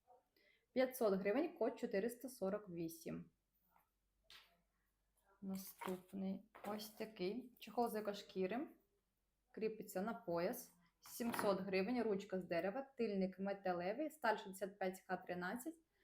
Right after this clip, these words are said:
сімсот гривень, код дев'ятсот сорок два. Наступний варіант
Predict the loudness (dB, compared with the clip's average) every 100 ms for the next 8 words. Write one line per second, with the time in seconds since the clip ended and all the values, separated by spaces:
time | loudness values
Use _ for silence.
0 | -18 -6 -4 -2 0 2 4 4 2 2
1 | 2 4 2 2 0 -4 -2 -2 0 -2
2 | -4 -4 -4 -6 -10 _ _ _ _ _
3 | _ _ _ _ _ _ -20 -20 _ _
4 | -20 -20 -20 -14 -4 -2 -2 -2 -2 -2
5 | 0 0 2 2 2 0 -2